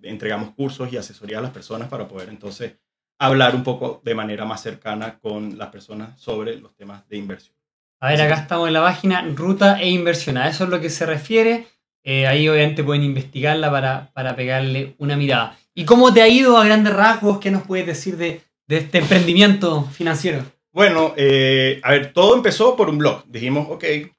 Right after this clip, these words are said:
Speaker 1: ¿qué vamos a hacer? ¿Cómo podemos ayudar a las personas?". Empecemos a escribir. Y empezamos a escribir artículos, uno tras otro, uno tras otro.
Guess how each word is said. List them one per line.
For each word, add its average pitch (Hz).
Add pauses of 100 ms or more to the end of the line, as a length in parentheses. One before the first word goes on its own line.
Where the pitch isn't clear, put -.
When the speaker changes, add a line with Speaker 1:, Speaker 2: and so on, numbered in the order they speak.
Speaker 1:
¿qué 131
vamos 147
a 143
hacer? 151
¿Cómo 143
podemos 143
ayudar 123
a 143
las 151
personas?". -
Empecemos 143
a 156
escribir. 123
Y 151
empezamos 165
a 180
escribir 139
artículos, 139
uno 131
tras 110
otro, 135
uno 120
tras 120
otro. 143